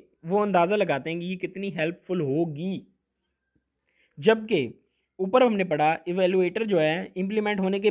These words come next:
बाद अंदाज़ा लगाते हैं, ठीक है। आगे जो नीड्स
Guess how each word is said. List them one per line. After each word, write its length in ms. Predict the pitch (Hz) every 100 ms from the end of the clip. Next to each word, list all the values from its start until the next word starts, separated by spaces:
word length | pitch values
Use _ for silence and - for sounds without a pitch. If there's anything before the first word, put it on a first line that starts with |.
| 170
बाद 240 | 170 226 208
अंदाज़ा 320 | 147 127 117
लगाते 320 | 110 107 104
हैं, 140 | 110
ठीक 240 | 110 165 202
है। 100 | 208 _ _ _ _ _ -
आगे 280 | 175 208 214
जो 120 | 220
नीड्स 440 | 196 196 208 185